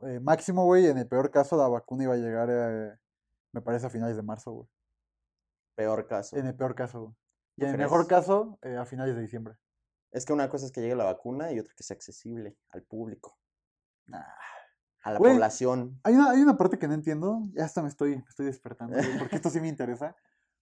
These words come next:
Speaker 1: ¿Qué pedo con la vacuna rusa? No que ya, o sea, súper éxito y todo el pedo y la Sputnik.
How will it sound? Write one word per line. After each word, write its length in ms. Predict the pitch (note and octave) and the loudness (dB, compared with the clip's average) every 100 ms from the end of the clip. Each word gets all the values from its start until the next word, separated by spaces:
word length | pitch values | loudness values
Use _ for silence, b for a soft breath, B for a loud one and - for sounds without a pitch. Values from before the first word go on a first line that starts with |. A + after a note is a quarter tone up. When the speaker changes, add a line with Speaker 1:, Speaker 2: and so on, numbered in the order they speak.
| _ _ _ _ | _ _ _ _
Speaker 1:
¿Qué 120 | _ | _
pedo 140 | A#3+ | -2
con 100 | A3+ | 2
la 60 | D3 | 2
vacuna 280 | C3 F3+ F#3 | 0 0 -2
rusa? 340 | F#3+ F#3 D#3+ _ _ _ _ _ _ _ _ _ _ _ | -4 -6 -10 _ _ _ _ _ _ _ _ _ _ _
No 120 | E3+ | -6
que 140 | F3+ G#3 | 2 10
ya, 320 | G3+ G3+ F#3+ | 12 12 12
o 60 | |
sea, 160 | D3 C3+ | 8 -2
súper 280 | B2+ B2+ A#2+ | -6 -6 -6
éxito 380 | A#2+ - C3 B2+ | -8 -12 -10 -8
y 60 | |
todo 100 | B2 | -6
el 60 | B2 | -6
pedo 320 | B2 A#2+ A#2+ | -6 -6 -6
y 160 | A2 - _ _ _ _ _ - | -6 -12 _ _ _ _ _ -10
la 120 | A#2+ | -10
Sputnik. 540 | A#2 C#3 C3+ C3+ A#2+ | -8 -12 -10 -10 -10